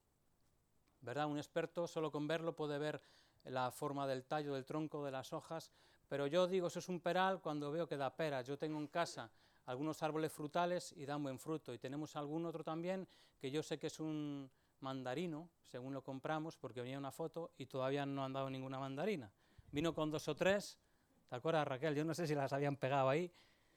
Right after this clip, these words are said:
y no ha vuelto a dar. Entonces, eh, hay veces que, ¿eso qué es? Un mandarino. Ahora es el tiempo de que ya, ya las tuviera pequeñas y no tuvo flor y no tuvo mandarinas, pero yo sé que es un mandarino,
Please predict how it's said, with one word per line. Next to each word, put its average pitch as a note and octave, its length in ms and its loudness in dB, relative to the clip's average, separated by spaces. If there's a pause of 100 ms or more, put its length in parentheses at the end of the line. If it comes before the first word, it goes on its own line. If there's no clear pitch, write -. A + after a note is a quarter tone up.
(380)
y D3+ 100 4
no F#3 100 6
ha G#3+ 60 10
vuelto A3 340 6
a F#3+ 40 8
dar. G3 380 8
Entonces, F#3+ 500 2 (140)
eh, D#3 360 2
hay F3 160 6
veces G#3+ 280 4
que, F3+ 420 2 (540)
¿eso B3 260 2
qué F3 160 0
es? - 120 -6
Un D3+ 160 -4
mandarino. C3+ 640 -2 (720)
Ahora D3 220 2
es - 100 -4
el D#3 120 2
tiempo F#3 340 0
de C3 220 -2
que F#3+ 120 -10
ya, E3 220 -4
ya C#3+ 140 0
las D#3 140 -2
tuviera D3+ 280 0
pequeñas D#3+ 600 -4
y C3+ 120 -6
no C3+ 200 -4
tuvo C#3 220 -4
flor F#3+ 420 0 (360)
y B2 80 -10
no C3 120 -6
tuvo C#3+ 220 -2
mandarinas, B2 580 -6
pero C3+ 140 -4
yo D#3+ 100 -4
sé E3 140 -8
que E3 60 -6
es D#3 100 -10
un D3+ 100 -8
mandarino, C#3+ 560 -8